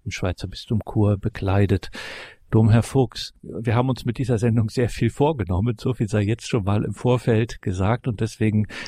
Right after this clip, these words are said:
reden wir gar nicht lange um den heißen Brei herum, sondern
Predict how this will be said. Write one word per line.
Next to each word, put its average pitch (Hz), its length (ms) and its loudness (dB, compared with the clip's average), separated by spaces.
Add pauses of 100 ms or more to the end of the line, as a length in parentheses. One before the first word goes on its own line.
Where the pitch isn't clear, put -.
(140)
reden 113 260 4
wir 120 120 2
gar 107 180 2
nicht 120 220 0
lange 113 260 2
um 107 160 0
den 104 220 2
heißen 110 320 2
Brei 107 320 4
herum, 110 480 2
sondern 117 400 4